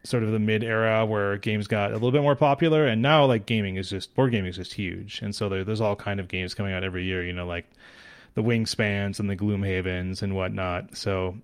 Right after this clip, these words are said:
my, thankfully I have, I have limited storage space for my gaming, and so, like, it puts a hard cap on how many games I can have.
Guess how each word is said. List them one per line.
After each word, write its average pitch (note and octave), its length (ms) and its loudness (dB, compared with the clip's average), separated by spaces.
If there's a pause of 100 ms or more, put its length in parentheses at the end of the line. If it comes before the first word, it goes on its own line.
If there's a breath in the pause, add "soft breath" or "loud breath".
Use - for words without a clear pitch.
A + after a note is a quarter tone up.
(140)
my, B2+ 400 2 (160)
thankfully C#3+ 420 4
I A#2 120 4
have, A2 440 0
I C#3 120 6
have C#3+ 120 8
limited A#2 560 4
storage G#2+ 300 0
space F2 560 -4 (400 loud breath)
for A2+ 180 0
my G2+ 160 2
gaming, G#2+ 480 2
and G#2+ 100 0
so, A#2 120 2
like, A2 120 2
it G#2+ 40 -4
puts C3 200 -2
a A#2+ 80 2
hard G2+ 360 0
cap G#2+ 380 2 (720 soft breath)
on G#2+ 240 0
how G#2+ 100 0
many G#2+ 200 2
games G2 300 -2
I B2+ 80 2
can C3+ 140 2
have. C#3 420 2